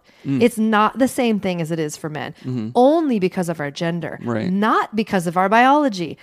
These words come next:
Speaker 2: Not because of our individual personhood
Speaker 1: Mm-hmm.
Speaker 2: or our humanness. Or,
Speaker 1: Mm-hmm.
Speaker 2: you know, and that's what I'm saying is when we talk about gender, you're talking about biologically.
Speaker 1: Right.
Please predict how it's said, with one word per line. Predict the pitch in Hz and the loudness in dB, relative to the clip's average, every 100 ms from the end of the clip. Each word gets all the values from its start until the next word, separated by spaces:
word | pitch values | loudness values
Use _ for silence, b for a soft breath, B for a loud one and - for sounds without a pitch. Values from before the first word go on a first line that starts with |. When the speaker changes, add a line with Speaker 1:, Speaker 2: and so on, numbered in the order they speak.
| b | b
Speaker 2:
Not | 208 233 233 | 0 0 0
because | 269 247 | 0 0
of | 214 | 0
our | 208 | 0
individual | 202 196 185 180 185 180 170 _ - | 0 -2 -2 -2 -2 -2 -6 _ -4
personhood | 254 254 294 202 165 - B | -2 -2 -2 -2 -4 -8 B
Speaker 1:
Mm-hmm. | 135 135 | -4 2
Speaker 2:
or | 208 214 | 2 4
our | 208 | 2
humanness. | 202 254 294 294 214 151 - - B 131 | 2 2 2 2 -2 -4 -10 -14 B 0
Or, | 208 | 0
Speaker 1:
Mm-hmm. | 247 247 | 0 -2
Speaker 2:
you | 220 | 0
know, | 233 226 | 0 0
and | 220 233 | 2 4
that's | 262 220 | 4 4
what | 254 233 | 2 2
I'm | 220 | 2
saying | 220 226 208 190 | 2 0 0 -2
is | 180 - B B | -4 -6 B B
when | B 208 | B 0
we | 208 | 2
talk | 269 285 | 4 4
about | 349 254 190 | 4 4 4
gender, | 185 202 196 170 170 _ _ _ _ _ _ - | 2 2 2 0 -2 _ _ _ _ _ _ -6
you're | 214 320 | 2 4
talking | 330 262 226 | 6 4 2
about | 190 175 170 | 2 2 4
biologically. | 185 175 180 220 196 - 139 - - | 2 2 2 0 -2 -6 -12 -12 -6
Speaker 1:
Right. | 110 104 | 0 0